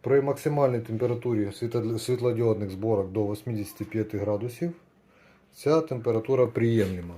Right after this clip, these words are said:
Бажано, звісно, на якусь алюмінієву подложку його причепити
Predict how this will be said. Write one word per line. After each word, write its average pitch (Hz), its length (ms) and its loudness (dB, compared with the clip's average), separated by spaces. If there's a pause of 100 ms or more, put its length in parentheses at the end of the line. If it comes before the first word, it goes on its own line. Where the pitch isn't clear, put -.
(180)
Бажано, 110 480 0
звісно, 101 400 -8
на 101 100 -6
якусь 101 320 -8
алюмінієву 104 420 -6
подложку 95 520 -10
його 87 120 -10
причепити 160 640 -10